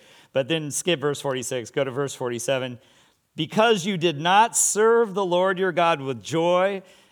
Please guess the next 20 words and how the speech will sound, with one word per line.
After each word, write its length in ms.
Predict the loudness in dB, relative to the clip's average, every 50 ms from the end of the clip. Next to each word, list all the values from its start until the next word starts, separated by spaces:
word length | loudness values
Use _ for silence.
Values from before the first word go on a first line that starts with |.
| _ -8
and 160 | -6 -4 -4
a 80 | -4
glad 480 | -4 -4 -2 2 4 4 4 4 2 0
heart 480 | 0 0 2 2 2 2 0 -4 -8 -14 _ _ _ _ _ _
for 140 | _ -10 -8
the 200 | -4 -2 0 0
abundance 540 | -2 0 -2 -2 -2 -2 -4 -6 -6 -6 -8
of 140 | -8 -10 -8
things." 560 | -10 -10 -8 -10 -12 -16 -18 -20 -20 -20 _ _ _ -10
Now, 120 | -10 -10
now 200 | -8 -6 -8 -8
think 260 | -8 -10 -12 -10 -10
about 300 | -8 -6 -6 -8 -8 -8
that 160 | -12 -14 -14 -14
for 120 | -16 -16
just 400 | -16 -12 -12 -12 -12 -12 -14 -14
a 80 | -14 -10
half 240 | -8 -8 -8 -8
a 60 | -10 -14
second. 440 | -12 -12 -14 -16 _ _ -20 -20